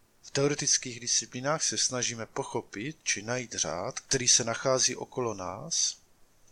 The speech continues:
buď v přírodě, v člověku, anebo i v bytí. Tomuhle dělení odpovídají disciplíny jako filozofie přírody nebo metafyzika nebo filozofie člověka.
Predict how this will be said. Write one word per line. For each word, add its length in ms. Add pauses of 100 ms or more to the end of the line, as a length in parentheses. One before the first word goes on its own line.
(140)
buď 140
v 60
přírodě, 760 (200)
v 80
člověku, 720 (760)
anebo 320
i 100
v 60
bytí. 540 (1200)
Tomuhle 320
dělení 320
odpovídají 840 (400)
disciplíny 880
jako 480 (240)
filozofie 640
přírody 680 (520)
nebo 260
metafyzika 880
nebo 120
filozofie 520
člověka. 680